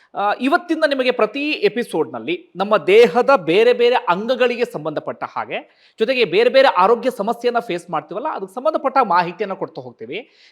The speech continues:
ಜೊತೆಗೆ ಆ ಆರೋಗ್ಯ ಸಮಸ್ಯೆಗೆ ಮಿರಾಕಲ್ ಡ್ರಿಂಕ್ಸ್‌ನಲ್ಲಿ ಯಾವ ರೀತಿಯಾದಂಥ ಪರಿಹಾರ ಇದೆ, ಅದನ್ನೂ ಕೂಡ ಗಮನಿಸ್ತಾ ಹೋಗೋಣ.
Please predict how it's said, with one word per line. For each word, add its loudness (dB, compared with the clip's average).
ಜೊತೆಗೆ 0
ಆ 6
ಆರೋಗ್ಯ 4
ಸಮಸ್ಯೆಗೆ -10
ಮಿರಾಕಲ್ -2
ಡ್ರಿಂಕ್ಸ್‌ನಲ್ಲಿ -12
ಯಾವ 4
ರೀತಿಯಾದಂಥ -2
ಪರಿಹಾರ -2
ಇದೆ, -8
ಅದನ್ನೂ -2
ಕೂಡ -4
ಗಮನಿಸ್ತಾ -6
ಹೋಗೋಣ. -12